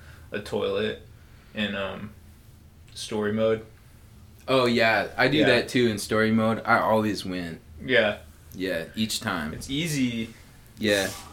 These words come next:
Speaker 1: It's, it's pretty much a baby game. I don't even know why I still play it.
Speaker 2: Well,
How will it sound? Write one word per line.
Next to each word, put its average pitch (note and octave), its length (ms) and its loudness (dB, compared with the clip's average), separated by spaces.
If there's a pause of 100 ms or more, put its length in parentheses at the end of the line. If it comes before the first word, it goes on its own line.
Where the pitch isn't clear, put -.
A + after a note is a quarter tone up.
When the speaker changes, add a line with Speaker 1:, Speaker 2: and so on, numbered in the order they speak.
(1000)
Speaker 1:
It's, C3 300 -6
it's C#3 220 0
pretty - 380 2
much C#4+ 180 0
a D#3+ 40 -4
baby B2 400 2
game. G#2 320 -2
I A2 80 2
don't F#3 140 0
even F#3 200 0
know G#2+ 200 2
why G2+ 100 4
I F2+ 60 2
still G2 260 -2
play F#2+ 320 -4
it. - 180 -10 (640)
Speaker 2:
Well, C#3+ 440 6